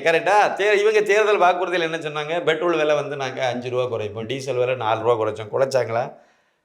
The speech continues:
பெட்ரோல் விலை நூ-, மூணு ரூபா குறைச்சிட்டு அட்ரஸ் எல்லாம் ஓடி போயிட்டாங்க. இது வரைக்கும் அதை பத்தி பேசவே இல்லை. ஆனா வீட்டு வரி, தண்ணி வரி, மின்சார வரியா, பாலு, அது இது எல்லா இடத்துலயும் கூட்டிட்டாங்க.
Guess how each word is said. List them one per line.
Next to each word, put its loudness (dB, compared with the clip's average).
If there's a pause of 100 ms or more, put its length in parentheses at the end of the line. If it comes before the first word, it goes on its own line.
(120)
பெட்ரோல் 4
விலை 4
நூ-, 4
மூணு 0
ரூபா 4
குறைச்சிட்டு 2
அட்ரஸ் -2
எல்லாம் 0
ஓடி 0
போயிட்டாங்க. -8 (360)
இது 2
வரைக்கும் 4
அதை 0
பத்தி -4
பேசவே 0
இல்லை. -4 (200)
ஆனா 2 (840)
வீட்டு 0
வரி, 4
தண்ணி 0
வரி, 4 (100)
மின்சார 4
வரியா, 2 (280)
பாலு, 4 (200)
அது 2
இது -6 (160)
எல்லா 2
இடத்துலயும் 2
கூட்டிட்டாங்க. -4